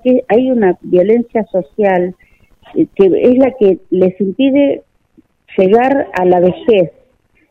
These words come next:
El promedio de vida de una travesti trans es, ronda alrededor de los cuarenta y cinco años, y eso es un flagelo tremendo que nosotros nos tenemos que, que, que repensar como sociedad,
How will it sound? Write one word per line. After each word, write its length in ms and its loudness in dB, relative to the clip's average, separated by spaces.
El 200 0
promedio 420 4
de 140 4
vida 360 2
de 60 2
una 220 2
travesti 460 0
trans 340 -2
es, 180 -2
ronda 380 0
alrededor 400 2
de 80 2
los 100 0
cuarenta 380 0
y 160 0
cinco 260 -4
años, 380 0
y 80 -2
eso 160 -6
es 160 -10
un 160 -6
flagelo 600 -2
tremendo 800 0
que 140 2
nosotros 560 0
nos 140 2
tenemos 320 -2
que, 300 0
que, 200 0
que 200 0
repensar 640 -2
como 260 0
sociedad, 760 -2